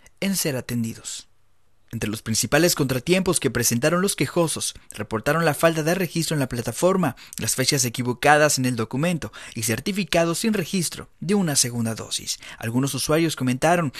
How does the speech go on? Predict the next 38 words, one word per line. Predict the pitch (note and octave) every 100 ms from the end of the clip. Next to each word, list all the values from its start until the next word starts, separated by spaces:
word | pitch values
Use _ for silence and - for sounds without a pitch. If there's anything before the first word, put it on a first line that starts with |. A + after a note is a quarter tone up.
| -
que | -
desde | A#2 A#2
junio | A2+ D#3+ F3
se | - E3
registraron | G3+ - E3 E3 E3+
en | F#3
la | A3+
plataforma | G3 D3+ - E3 D3+
federal | C3 B2+ D3 E3+ - - -
en | A2+
espera | A2+ - F3 F3
de |
recibir | F3 A3 - F3+ F3+
su | E3+
certificado | A#3+ - E3+ C#3+ D#3+ F3 E3+
de |
vacunación. | C#3 C3 B2+ A#2+ F3+ F#3+ - - -
Sin | - B2
embargo, | B2 D#3 E3 A2+ - - -
hasta | - F3
el |
momento | G#3+ F#3+ E3+ C#3+ D3
no | F3+
han | F3
podido | E3 E3 F3
obtener | - - E3+ E3+
el |
documento. | C#3 - C#3 F3+ D#3+ - _ -
Incluso | C#3+ F3+ F#3+ F3+
hay | E3+
quienes | F3+ E3+ -
aparecen | - - F3 F#3 - A#2 -
como | F#3+ A3
si | G#3 G3
no | F3
se | E3
hubiesen | D3 B2+ B2 A#2
vacunado. | A#2+ A#2+ A#2 - -